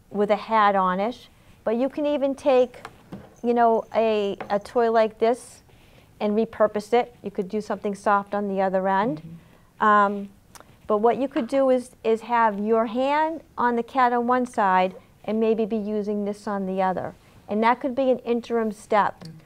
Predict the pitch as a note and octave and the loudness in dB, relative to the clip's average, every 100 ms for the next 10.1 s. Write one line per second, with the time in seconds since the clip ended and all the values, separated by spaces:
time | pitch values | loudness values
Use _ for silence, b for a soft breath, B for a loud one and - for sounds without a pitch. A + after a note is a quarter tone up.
0 | - - A#3 A3+ A3 A3+ - A3 G#3+ G#3+ | -20 -6 0 2 0 -4 -2 -2 0 -2
1 | G#3+ - - A3+ G#3 G3 G3 - b - | -4 -8 -6 -2 0 0 -2 -8 b -2
2 | A3+ G#3 G#3+ G#3 A3 G#3 - A3 - G#3 | 0 2 0 0 0 -2 -4 -6 -6 -12
3 | - A3+ - G3+ F#3+ - - - b b | -8 -8 0 0 0 -6 -12 -16 b b
4 | b - B3 B3 A#3+ B3+ C4+ D#4 D4 D4 | b -4 0 2 4 6 6 4 0 2
5 | C4 B3 A#3+ B3 A#3+ A#3 - - A#3 A#3 | 2 2 0 -4 -2 -2 -4 0 4 4
6 | B3 A#3 G#3+ G#3 - G#3 F#3 - F#3+ F3+ | 0 -4 -6 -6 -6 -4 -6 -8 -10 -10
7 | - G3+ C4 - - b b b b B3+ | 0 2 2 -2 -20 b b b b 2
8 | C#4 D4+ D#4 C4+ A3+ A#3+ G#3 A3+ A3 A3 | 2 2 0 0 0 0 0 -2 -4 -4
9 | G#3+ - A#3+ A#3 A3 G3+ G3+ G#3+ B3 D#4+ | -6 -6 0 2 2 4 6 6 6 2